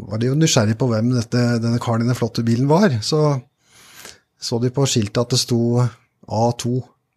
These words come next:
og det var da den gang kronprins Olav som, eh,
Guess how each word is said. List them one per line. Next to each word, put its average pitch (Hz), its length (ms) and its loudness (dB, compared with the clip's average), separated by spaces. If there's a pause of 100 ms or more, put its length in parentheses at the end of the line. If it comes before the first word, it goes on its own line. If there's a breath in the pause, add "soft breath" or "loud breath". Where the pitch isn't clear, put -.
(540 soft breath)
og 120 80 -8
det 123 160 2
var 139 140 4
da 120 380 2
den 113 220 0
gang 117 260 -2
kronprins 117 480 -4
Olav 113 400 -2
som, 120 400 -4
eh, 113 280 -2